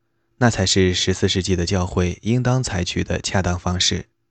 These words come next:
马西利乌斯在此基础上提出的观点相当激进。他说，教会没有合法的强迫性权利。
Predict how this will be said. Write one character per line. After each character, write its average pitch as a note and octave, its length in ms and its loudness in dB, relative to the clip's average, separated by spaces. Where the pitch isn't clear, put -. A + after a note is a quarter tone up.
马 A2 100 6
西 A#2+ 140 6
利 A#2 120 8
乌 A#2 140 8
斯 A2+ 260 4
在 G#2+ 160 6
此 F#2+ 160 0
基 G2+ 140 0
础 G2 160 4
上 F2+ 240 2
提 F#2 140 -2
出 F#2 140 0
的 F2+ 100 0
观 F#2+ 200 4
点 F2 220 0
相 G2+ 220 2
当 G#2 140 4
激 F#2+ 180 0
进。 F2 240 0
他 F#2+ 120 2
说， F#2 360 4
教 A2+ 200 6
会 G#2+ 220 6
没 F#2+ 120 4
有 G#2+ 140 6
合 G2+ 200 0
法 F2 200 0
的 F2 180 2
强 F2 300 -2
迫 G#2+ 240 2
性 F#2 180 0
权 F2 260 -2
利。 F2+ 220 0